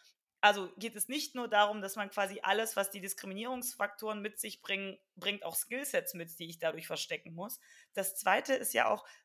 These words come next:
die Diskriminierung ist ja dadurch nicht weg. Du verschiebst sie ja einfach nur auf die nächste Stufe des Bewerbungsprozesses. Wenn überhaupt die Leute durchkommen, weil da nichts mehr übrig bleibt von dem, was sie quasi vorzuweisen haben. Also dann auch zu sagen, so, wenn wir schon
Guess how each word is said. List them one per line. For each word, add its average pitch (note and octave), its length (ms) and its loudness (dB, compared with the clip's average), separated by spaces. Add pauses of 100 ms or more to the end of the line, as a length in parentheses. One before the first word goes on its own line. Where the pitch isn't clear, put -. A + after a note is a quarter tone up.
(160)
die G#3 100 -2
Diskriminierung A3 640 -2
ist A3 120 -2
ja A3 100 6
dadurch G#3+ 300 0
nicht D#3 320 -10
weg. G#3+ 360 0 (220)
Du G3 80 -8
verschiebst G3+ 640 -2
sie G#3+ 80 -2
ja F#3+ 120 6
einfach G3+ 360 4
nur F#3+ 120 -2
auf F3+ 120 -2
die F#3 100 -8
nächste G3 400 -4
Stufe G3 320 -10
des E3+ 180 -12
Bewerbungsprozesses. - 1300 0 (240)
Wenn A3+ 260 6
überhaupt F#3 800 4
die F#3 80 -2
Leute E3+ 300 2
durchkommen, F3+ 560 2
weil E3+ 160 8
da F3 80 6
nichts F3 260 -6
mehr F#3 120 -4
übrig F3 320 -4
bleibt C#3 260 -2
von D#3+ 160 -6
dem, D3+ 200 -2
was D3 140 0
sie D#3+ 120 -10
quasi D3+ 280 -4
vorzuweisen - 760 -4
haben. D3 360 -4 (520)
Also F#3+ 140 2
dann F#3 100 0
auch F#3+ 120 2
zu G3+ 140 -8
sagen, G3 280 0
so, F3+ 260 -2 (240)
wenn G#3+ 260 0
wir B3+ 140 2
schon A3+ 240 -4